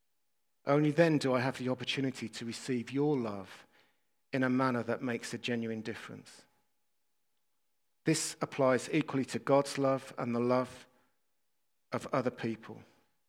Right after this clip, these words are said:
A willingness to receive the love of God and others without earning it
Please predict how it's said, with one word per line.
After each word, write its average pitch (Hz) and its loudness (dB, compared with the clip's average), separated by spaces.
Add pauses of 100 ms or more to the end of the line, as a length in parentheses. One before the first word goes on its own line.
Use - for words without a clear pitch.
(1600)
A 131 2
willingness 175 6
to 139 -4
receive 170 2
the 143 4
love 156 4
of 165 -2
God 117 2
and 127 -2
others 117 -2
without 143 4
earning 135 2
it 101 -10